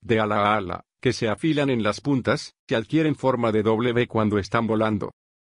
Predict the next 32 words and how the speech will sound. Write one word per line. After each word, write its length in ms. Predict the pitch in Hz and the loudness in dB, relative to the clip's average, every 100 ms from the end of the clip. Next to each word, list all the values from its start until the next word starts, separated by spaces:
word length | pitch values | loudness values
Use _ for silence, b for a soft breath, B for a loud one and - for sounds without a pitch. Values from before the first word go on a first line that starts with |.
| _ _ _ | _ _ _
Sus 260 | - 143 - | -4 -4 -2
colas 280 | 165 170 - | -2 -2 0
son 180 | 131 117 | 0 0
largas, 360 | 131 127 117 | 0 -2 -4
profundamente 800 | 123 110 147 151 135 131 123 123 | -2 -4 0 0 2 0 0 0
bifurcadas, 840 | 110 107 123 107 135 117 120 - _ - | -2 -2 -2 0 0 0 -2 -6 _ -6
aunque 280 | 117 98 127 | -4 -2 0
no 160 | 143 180 | 2 0
es 120 | 127 | 0
visible 520 | 131 - 147 107 120 | -2 -2 -2 0 0
hasta 260 | 110 113 101 | 0 -2 -2
que 140 | 117 | -2
la 120 | 107 | -2
cola 340 | - 123 123 120 | 0 0 0 0
no 160 | 151 | 0
esté 340 | 147 - 113 104 | -2 0 0 2
en 80 | |
abierta, 580 | 101 104 135 101 110 110 _ - | 0 0 -2 -2 -10 -14 _ -4
en 160 | 117 95 | -4 -2
forma 380 | 160 156 123 | -2 0 0
de 160 | 110 104 | 0 0
abanico. 520 | 101 107 120 110 87 - _ _ _ _ _ - | 0 0 0 -2 -6 -10 _ _ _ _ _ 0
El 120 | 117 | 2
esqueleto 500 | 117 135 135 143 156 | 2 0 0 0 -2
es 100 | 143 | 0
muy 200 | 127 160 | 2 2
ligero, 360 | 120 123 131 117 | 2 0 0 0
pesando 420 | 117 - 135 135 | -2 -2 0 0
escasamente 800 | 123 - 143 131 123 135 123 120 | -2 -2 -2 0 0 0 0 -4
ciento 340 | - 135 113 | 0 0 -2
catorce 500 | - 117 123 110 - | -2 -2 0 -2 -2
gramos, 540 | 104 123 110 87 - | 0 0 -2 -4 -10